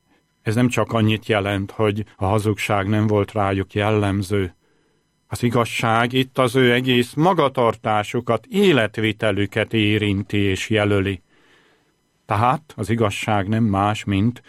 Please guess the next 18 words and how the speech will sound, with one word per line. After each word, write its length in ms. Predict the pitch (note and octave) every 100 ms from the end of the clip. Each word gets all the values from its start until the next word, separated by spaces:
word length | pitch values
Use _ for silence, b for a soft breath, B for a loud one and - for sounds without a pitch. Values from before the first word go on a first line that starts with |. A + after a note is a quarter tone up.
| B
az 80 | B
Isten 360 | C#3 D3+ - G2+
akaratának 880 | A2 - A2+ G#2 - G2 G2 F#2 -
megfelelő 760 | G#2 A2+ - A2 G#2 G2+ G2
magatartás. 1200 | F#2+ F#2 F2+ F#2 - G2 G2 - G#2 F#2+ - - - _ _ _ _ _ _ _ _ _ _ _
Így 220 | - C#3+
tehát 500 | - C3 B2+ D#3+ - - B B B B B
az 160 | A#2+
a 60 | A2+
mondat, 600 | A2+ C3+ D3+ C3 D3 - _ _ _ _ _ _
hogy 220 | - G2+
boldogok, 480 | A2 A2+ A2+ A2+ A2+
akik 300 | A2 G#2+ G2+
éhezik 600 | D#3 E3 C3 A#2 A#2+ A#2
és 160 | A2
szomjazzák 720 | - A#2+ A2+ G#2+ F#2+ G#2 G2
az 120 | G2+ G#2+
igazságot, 840 | C3 A2+ - A2 G2+ G2+ G#2+ -